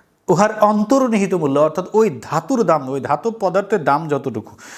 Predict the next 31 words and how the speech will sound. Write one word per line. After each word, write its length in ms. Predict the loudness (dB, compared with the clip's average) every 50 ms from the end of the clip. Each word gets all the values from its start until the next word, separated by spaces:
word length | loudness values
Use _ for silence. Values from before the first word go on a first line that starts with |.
| -8 -2 0 2
আর 60 | 2
লিখিত 280 | 4 2 2 2 2 2
মূল্য 260 | 2 0 0 0 -2 0
অন্তর্নিহিত 580 | 0 0 0 0 -2 -2 0 0 -2 -2 -2 -2
মূল্য 280 | -2 -2 0 0 2
অপেক্ষা 340 | 0 0 0 -4 -6 -6 -6
বেশি। 560 | -4 0 0 0 0 0 -4 -6 -6 -8 -14 -20 _ _ _ _ _ _ _ _ _ _ _ _ _ _ _ _ _ 0
আবারও 220 | 2 2 2 2
শুনি, 240 | 2 2 2 2 4
যে 140 | 4 4 4
সকল 280 | 2 2 0 0 -2
ধাতব 360 | -2 -2 -4 -2 -2 -2 -4 -4 -4
মুদ্রার 480 | -4 -2 -2 -2 -2 0 2 2 2 0 -4 -16 -20 -20 _ _ _ _ _ _ _ _ _ _ _ _ _ _ 0 2
লিখিত 340 | 4 4 4 4 2 2
মূল্য 260 | 2 2 2 2 0 0
উহার 280 | 0 0 0 -2 0
অন্তর্নিহিত 680 | 0 -2 -2 -2 -2 0 0 0 2 2 0 0 2 0
মূল্যের 340 | -2 -2 -2 0 0 0 0
সমান 360 | 0 -4 -8 -6 -6 -6 -6
হয়, 260 | -6 -6 -6 -6 -6
তাকে 240 | -4 -4 -4 -2 -2
বলা 180 | -2 -2 -2
হয় 120 | -4 -4 -6 -8 -12 _ _ _ _ _ _ _ _ _ _ _ _ _
প্রমাণিক 340 | 0 2 2 2 0 -2 -2
মুদ্রা। 380 | -2 -4 -4 -4 -4 -6 -6 -8 -10 -18 _ _ _ _ _ _ _ _ _ _ _ _ 0
মনে 140 | 2 2 2
করে 140 | 2 2 2
একটা 160 | 2 0 -2
দুই 140 | -4 -2 -2
টাকার 240 | -2 0 0 -2 -2
কয়েন, 300 | -2 -2 -2 -4 -6